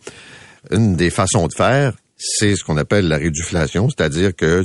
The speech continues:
tu mets moins de produits dans un sac, moins de biscuits dans le sac, tu réduis la, la quantité de yogourt.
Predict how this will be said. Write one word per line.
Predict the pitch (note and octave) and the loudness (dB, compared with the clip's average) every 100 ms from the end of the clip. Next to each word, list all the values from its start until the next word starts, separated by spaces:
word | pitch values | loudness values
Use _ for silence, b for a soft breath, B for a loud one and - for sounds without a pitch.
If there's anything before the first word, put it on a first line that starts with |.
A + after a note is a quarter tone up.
| - | -2
tu | - E2 G2 F#2 | -8 -2 -2 0
mets | F2 F2+ | 0 0
moins | E2 D#2+ F2+ G2+ | 0 0 0 0
de | F2+ | -2
produits | - F#2 E2 F#2+ | -2 -2 -2 -2
dans | G2 F#2+ | 0 0
un | A2+ | 0
sac, | A2 D#3 F#2+ | 0 -2 -2
moins | D2 D#2 | -2 -2
de | D#2+ | -2
biscuits | E2 - G#2 | -4 -4 -2
dans | G2+ A2+ | 0 0
le | G2+ | 0
sac, | - C3 A2+ B B B - | -2 -4 -6 B B B -8
tu | F2 | -4
réduis | D#2+ E2+ E2+ G2+ G2 F2+ D#2 C#2 | -2 -2 0 0 2 2 0 0
la, | D2 C#2+ | -2 -2
la | C#2 | -4
quantité | - F2+ D#2 - F#2 | -2 -4 -2 -2 0
de | E2+ | 0
yogourt. | G#2 G2 E3 D3+ | 0 2 2 0